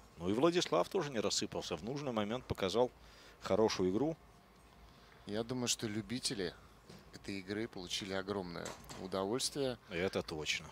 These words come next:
Speaker 2: К сожалению, ничьих, как известно, в этом виде спорта не бывает, так что кто-то должен был уступить. Ну а для Дианы Мироновой турнир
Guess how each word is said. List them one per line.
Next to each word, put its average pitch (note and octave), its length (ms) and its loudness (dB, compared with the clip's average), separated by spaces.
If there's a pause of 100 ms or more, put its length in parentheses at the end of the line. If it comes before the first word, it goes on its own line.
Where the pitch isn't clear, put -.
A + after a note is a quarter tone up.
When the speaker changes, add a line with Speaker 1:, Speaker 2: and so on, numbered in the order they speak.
(280)
Speaker 2:
К - 80 -10
сожалению, G#2 560 -4
ничьих, G2+ 440 -4
как - 200 -6
известно, F2 480 -2 (320)
в G2 140 -8
этом F#2+ 240 -4
виде F#2+ 200 -6
спорта F#2 480 -2 (180)
не A#2 280 0
бывает, A2 480 2 (140)
так G2+ 160 -4
что - 180 -6
кто-то - 440 -6
должен G2+ 420 -2
был F#2+ 180 -2 (960)
уступить. - 960 -2 (440)
Ну C3 260 0
а D#3 180 2
для D#3 180 2
Дианы F3 320 4
Мироновой F3+ 460 6
турнир E3+ 360 2